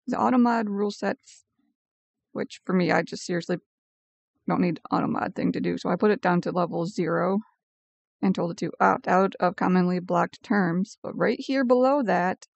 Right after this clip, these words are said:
is block hyperlinks. This is automatically checked to delete links in chat, you know, 'cause that can help protect you and your viewers from bad people who want to send you to virus sites or something.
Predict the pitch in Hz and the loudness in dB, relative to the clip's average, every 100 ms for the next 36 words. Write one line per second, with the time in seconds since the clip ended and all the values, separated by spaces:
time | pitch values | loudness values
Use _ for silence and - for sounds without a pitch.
0 | - 180 170 - 214 170 170 - - - | -8 -6 -6 -14 -10 0 2 2 -2 -6
1 | 214 214 196 180 170 156 101 - - _ | -2 0 2 2 2 0 -2 -8 -20 _
2 | _ _ _ - 139 185 - 202 240 254 | _ _ _ -10 -6 0 4 6 6 6
3 | 233 226 - 226 220 - 220 208 - 185 | 4 0 -2 -4 -4 -2 -2 -2 -4 -4
4 | 185 180 226 233 226 226 - 208 208 - | 0 2 2 2 0 0 -2 2 2 0
5 | 175 185 190 _ _ _ _ _ _ _ | -4 -4 -6 _ _ _ _ _ _ _
6 | _ _ _ _ _ - 165 151 - 156 | _ _ _ _ _ -2 -2 -2 -4 0
7 | 185 180 269 262 294 226 - 220 202 190 | 2 2 6 6 6 4 -4 -4 -2 -2
8 | - 180 196 190 185 175 185 165 185 170 | -2 -2 0 2 0 0 0 0 -2 0
9 | 175 175 170 - 165 165 165 - _ _ | 0 0 -2 -2 -2 0 -2 -6 _ _
10 | _ _ - 170 160 160 - - 185 170 | _ _ -2 0 -2 -6 -6 -6 -2 0
11 | 175 170 - _ _ - - 180 175 160 | 2 2 -2 _ _ -10 -2 0 0 -2
12 | - 185 165 170 160 165 175 165 - 147 | 2 4 4 4 4 4 2 0 -4 -8
13 | 131 - 92 170 165 - 175 190 | -8 -6 -6 -4 -6 -4 -2 -2